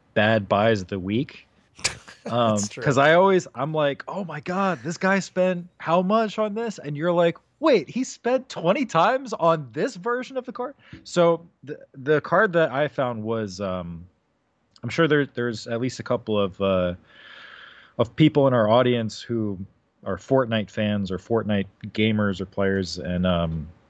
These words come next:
Speaker 1: it's a Fortnite card, and, and I'm not shitting on Fortnite, um, but it's, it's just, it's quite a bit of money to spend on, on a, on a piece of, on a, on a piece of memorabilia from Fortnite.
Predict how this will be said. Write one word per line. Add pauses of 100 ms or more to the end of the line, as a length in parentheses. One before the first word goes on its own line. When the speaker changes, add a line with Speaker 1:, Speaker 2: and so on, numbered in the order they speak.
(540)
Speaker 1:
it's
a
Fortnite
card,
and,
and
I'm
not
shitting
on
Fortnite, (340)
um, (640)
but
it's,
it's
just,
it's
quite
a
bit
of
money
to
spend
on,
on
a,
on
a
piece
of, (480)
on
a,
on
a
piece
of
memorabilia (560)
from
Fortnite.